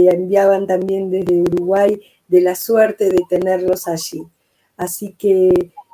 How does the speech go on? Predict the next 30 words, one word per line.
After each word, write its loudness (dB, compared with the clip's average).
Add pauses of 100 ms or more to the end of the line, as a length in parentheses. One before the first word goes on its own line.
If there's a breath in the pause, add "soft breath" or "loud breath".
yo 0
te 2
deseo 0
el 2
mayor -4
de 2
los -4
éxitos, -4
estoy -4
segura 0
que -2
lo -2
vas -8
a -6
tener. -2 (520 soft breath)
Y -6
bueno, 2
estamos 0
en -2
permanente 0
comunicación 0
para 0
todos 0
los -4
trabajos 0
que -6
podamos -2
hacer -4
en -2
conjunto -2